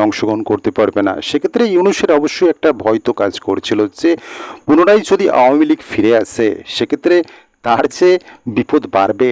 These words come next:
বই কমবে না, সেটা তো আজ করেছিলেন এবং কার্যত সেই কারণেই হয়তোবা তিনি আওয়ামী লীগকে নিষিদ্ধ করছেন। পাশাপাশি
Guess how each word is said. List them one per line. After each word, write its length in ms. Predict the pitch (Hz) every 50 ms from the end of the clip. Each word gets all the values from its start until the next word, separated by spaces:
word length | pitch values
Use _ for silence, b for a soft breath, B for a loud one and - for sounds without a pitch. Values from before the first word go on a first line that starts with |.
| 117 127
বই 160 | 139 139 135 120 - _ _ _ -
কমবে 300 | 113 113 104 107 120 151 143 131
না, 80 | 120 - - - - - -
সেটা 200 | - 147 - 156 -
তো 60 | 170 165 160 - 127 127
আজ 100 | 123 - - -
করেছিলেন 480 | 127 123 123 104 - - 117 113 113 139 147 - - - 123
এবং 120 | 107 117 113 101
কার্যত 240 | 110 - 120 120 120 117 -
সেই 140 | - 156 151 -
কারণেই 300 | 147 143 160 180 202 202 139
হয়তোবা 360 | 139 139 139 - 147 139 143 139 139 139 -
তিনি 180 | - 139 143 139 139 - - - _ _ - 123
আওয়ামী 200 | 123 127 139 135 135
লীগকে 360 | 131 120 - _ - 139 131 123 - b b b b b b b -
নিষিদ্ধ 300 | 135 139 - 160 147 123 131 - 107
করছেন। 380 | 107 101 - - - 107 98 98 - - _ _ _ _ _ -
পাশাপাশি 480 | 110 113 135 160 180 170 143 - 202